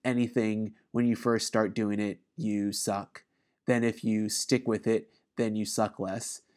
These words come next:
then you'll, one day, you'll suck so little that you'll actually be good at it. <laughs>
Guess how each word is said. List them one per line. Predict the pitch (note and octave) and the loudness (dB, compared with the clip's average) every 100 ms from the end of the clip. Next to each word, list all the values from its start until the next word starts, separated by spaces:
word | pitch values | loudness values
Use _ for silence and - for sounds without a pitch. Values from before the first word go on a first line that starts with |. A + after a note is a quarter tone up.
| _ _ | _ _
then | B2+ A#2 A2+ | 2 2 2
you'll, | G#2 B2 A#2 A2+ A2 | 2 4 6 4 4
one | B2 B2 | 2 2
day, | G#2+ G#2+ A2 | 2 2 2
you'll | F#2+ A2 G#2+ | 2 0 0
suck | - B2 - | 2 2 2
so | - A2 | 0 2
little | G#2+ G#2+ G#2+ | 2 0 0
that | F#2+ | -2
you'll | G#2+ | -2
actually | G2 G2 - B2+ A#2+ | -2 -4 2 4 4
be | B2 | 2
good | G2 A2+ G#2+ | -2 -2 0
at | C#3+ | 2
it. | G3+ - | 2 0
<laughs> | - | -12